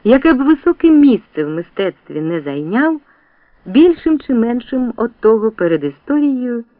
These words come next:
він не стає. Вона міряє всіх однаковою міркою, переглядає присуди сучасників,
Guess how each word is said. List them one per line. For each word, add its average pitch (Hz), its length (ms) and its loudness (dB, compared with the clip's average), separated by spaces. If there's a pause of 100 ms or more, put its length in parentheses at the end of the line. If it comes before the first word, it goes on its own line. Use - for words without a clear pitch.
(100)
він 165 360 -4
не 151 120 -6
стає. - 460 -14 (1700)
Вона 254 380 4
міряє 294 480 4
всіх - 440 -2 (120)
однаковою 170 840 -4
міркою, 160 600 -6 (640)
переглядає 233 760 2
присуди 175 760 -4
сучасників, 226 800 -6